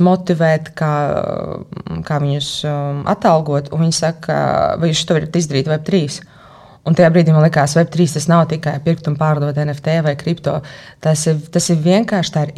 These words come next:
infrastruktūra, kur nodrošina vērtības sniegšanu un vērtības apmaiņu. Vienkārši tā ir, eh,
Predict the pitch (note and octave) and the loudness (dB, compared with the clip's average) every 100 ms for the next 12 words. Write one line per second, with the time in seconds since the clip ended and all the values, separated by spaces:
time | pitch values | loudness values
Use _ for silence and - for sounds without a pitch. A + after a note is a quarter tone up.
0 | D3+ D#3 F3+ - A#3 - A#3 A#3+ A3 - | -2 -2 -4 -4 -6 -4 -2 0 -2 -6
1 | - F3 D#3 D3+ D#3 D#3 D#3 E3 F#3 - | -2 0 0 0 0 2 2 2 0 0
2 | G3 G3+ G#3 G#3 - - _ - D3+ D3+ | 0 2 0 -4 -20 -20 _ -8 -2 2
3 | D#3 E3 E3 C#3+ C#3 - C#3+ C3+ - A3 | 2 2 -2 -2 -2 0 2 2 2 2
4 | G3+ C#3+ C#3+ C#3+ F3 - G#3+ A3+ E3 C#3 | 2 2 0 0 -2 0 -2 0 0 0
5 | D3 D3 D3 C#3+ D#3 D#3 - D3+ D3+ D3+ | -2 -2 -2 0 -2 -2 -4 -2 0 0
6 | C#3 - - - | -2 -4 -4 -6